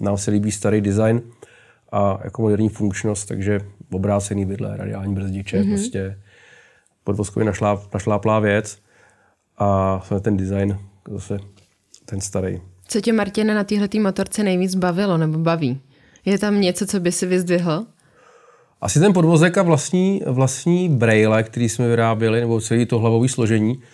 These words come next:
Speaker 1: je zajímavý. A co ta funkčnost, no, že, že prostě ta motorka podle mě se podvozkově posune, bude to fungovat úplně jinak, bude to pohodlný, asi, asi to i slušně pojede.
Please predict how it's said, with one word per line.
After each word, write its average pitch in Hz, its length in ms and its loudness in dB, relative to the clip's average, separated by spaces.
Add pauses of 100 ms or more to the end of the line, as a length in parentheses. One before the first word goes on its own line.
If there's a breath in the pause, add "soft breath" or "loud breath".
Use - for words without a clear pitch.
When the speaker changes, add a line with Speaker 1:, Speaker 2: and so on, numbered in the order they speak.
(480 loud breath)
Speaker 1:
je 107 120 2
zajímavý. 120 580 4 (600)
A 107 1200 4 (920)
co - 140 -14
ta 120 140 -2
funkčnost, 143 520 -2
no, 110 220 0
že, 113 280 0 (100)
že 110 120 -4
prostě 107 280 -8
ta - 100 -6
motorka 107 360 -4
podle 104 260 0
mě 110 120 0
se 101 120 -4
podvozkově 104 380 -2
posune, 104 400 -6
bude 104 160 -6
to 101 120 -8
fungovat 104 340 -6
úplně 104 280 -4
jinak, 107 320 -4
bude 139 180 -10
to 104 220 -6 (500)
pohodlný, 127 720 2
asi, - 220 -8 (140)
asi 107 180 -6
to 110 100 -2
i 113 60 0
slušně 110 280 -2
pojede. 104 440 0